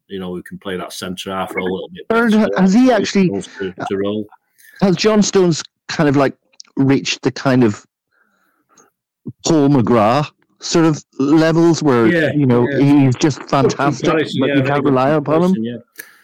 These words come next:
Speaker 1: Yeah, uh, that is a comparison. It's such a shame because it will never, will, it'll never, you know, i-, if we, if we went a season and completed forty games, it'd be a miracle.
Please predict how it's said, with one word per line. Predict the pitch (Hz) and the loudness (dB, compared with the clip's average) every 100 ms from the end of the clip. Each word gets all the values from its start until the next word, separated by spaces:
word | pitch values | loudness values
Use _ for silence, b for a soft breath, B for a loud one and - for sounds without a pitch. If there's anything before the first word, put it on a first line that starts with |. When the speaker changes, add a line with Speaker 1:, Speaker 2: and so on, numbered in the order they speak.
| B | B
Speaker 1:
Yeah, | - 123 113 110 | -12 -8 -6 -8
uh, | 123 131 131 | -8 -8 -8
that | - - | -6 -2
is | 151 131 | -2 -2
a | |
comparison. | 139 131 - 123 123 120 135 | -2 -4 -4 -4 -2 -4 -6
It's | 123 113 | -8 -10
such | - - 127 | -12 -12 -12
a | |
shame | - 127 123 117 110 | -8 -4 -2 -4 -6
because | 107 120 107 | -12 -8 -6
it | 120 | -8
will | 131 127 | -6 -4
never, | 135 110 110 | -4 -4 -6
will, | - 127 | -6 -10
it'll | - 127 | -6 -4
never, | 131 120 113 107 - B B B | -2 -2 -4 -4 -8 B B B
you | 127 120 | -12 -6
know, | 117 120 | -2 -2
i-, | 110 131 131 | -2 -4 -4
if | - 131 | -8 -4
we, | 143 143 156 | -2 0 -2
if | 139 | 0
we | 156 | 0
went | 160 135 | 0 -4
a | - | -8
season | - 127 117 104 | -4 -2 0 0
and | 113 101 - | -2 -4 -8
completed | - 107 120 110 113 107 | -12 -6 -4 -4 -6 -8
forty | - 107 104 107 | -4 -2 -2 -4
games, | 101 101 101 98 92 | -4 -4 -4 -4 -6
it'd | 98 85 | -8 -8
be | 104 | -6
a | 101 | -6
miracle. | 95 95 101 - 95 | -4 -4 -4 -6 -14